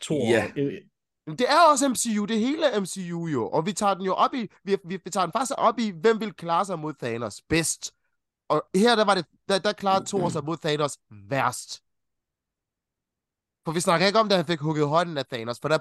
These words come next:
Speaker 3: brugte han et
Speaker 2: Nej, nej, nej, det er jo noget, vi har, vi har puttet til s-, senere.
Speaker 3: Fair.
Speaker 2: Det, det, det der, det var, det var jo bare en, for at argumentere imod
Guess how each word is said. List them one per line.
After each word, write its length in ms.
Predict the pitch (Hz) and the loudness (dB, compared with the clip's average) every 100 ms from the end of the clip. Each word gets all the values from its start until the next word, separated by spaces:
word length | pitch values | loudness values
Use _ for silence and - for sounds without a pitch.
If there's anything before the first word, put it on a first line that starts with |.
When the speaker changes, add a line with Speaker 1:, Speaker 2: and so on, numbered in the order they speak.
| - | 0
Speaker 3:
brugte 300 | 175 165 113 | 0 0 -2
han 100 | 123 | -2
et 60 | |
Speaker 2:
Nej, 520 | 123 139 143 147 147 139 | 2 4 4 4 2 2
nej, 280 | 147 156 | 2 2
nej, 140 | 139 147 | 2 2
det 100 | 175 | 4
er 80 | 202 | 4
jo 60 | |
noget, 220 | 180 175 | 6 2
vi 100 | 135 | 0
har, 340 | 131 123 113 101 | -2 -2 -2 -4
vi 180 | 98 113 | -8 -6
har 160 | 113 | -6
puttet 340 | 98 113 95 92 | -4 -4 -4 0
til 160 | 135 | -2
s-, 320 | - - - _ - - | -2 -10 -14 _ -20 -10
senere. 640 | - 143 156 131 82 65 _ _ _ _ _ _ _ _ _ _ - | 0 0 2 0 -2 -8 _ _ _ _ _ _ _ _ _ _ -6
Speaker 3:
Fair. 220 | 127 160 151 _ _ _ _ _ _ _ _ _ _ _ _ 95 | -2 -2 -2 _ _ _ _ _ _ _ _ _ _ _ _ -14
Speaker 2:
Det, 200 | - - | -8 -2
det, 320 | 165 120 - | -2 0 0
det 100 | 175 | 4
der, 100 | 147 | 4
det 160 | 165 | 6
var, 200 | 160 135 | 6 6
det 140 | 123 160 | 4 2
var 140 | 147 | 2
jo 160 | 110 101 | 2 -2
bare 520 | 117 117 117 113 82 | -4 -2 -2 -4 -6
en, 440 | 101 95 82 78 69 | -8 -8 -10 -12 -12
for 640 | - 107 87 80 62 65 65 | -6 -4 -4 -6 -12 -12 -12
at 60 | - | -10
argumentere 580 | 87 90 85 - 131 82 | -8 -8 -8 0 0 0
imod 600 | 85 113 113 80 67 | -2 0 0 -2 -6